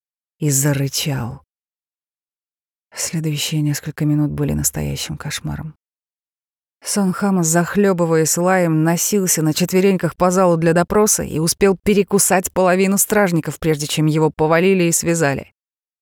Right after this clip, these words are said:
Тогда вперёд вышел благородный муж Жень Ци и сказал:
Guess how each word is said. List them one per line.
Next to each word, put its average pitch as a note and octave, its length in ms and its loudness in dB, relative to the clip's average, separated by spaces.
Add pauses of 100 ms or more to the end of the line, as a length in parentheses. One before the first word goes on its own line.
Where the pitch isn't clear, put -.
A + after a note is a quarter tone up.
(840)
Тогда F3+ 320 0
вперёд F#3+ 340 0
вышел F#3 320 -2
благородный E3+ 600 0
муж E3+ 260 0
Жень E3 340 -2
Ци D3+ 300 -4
и C3+ 40 -6
сказал: C#3+ 520 -2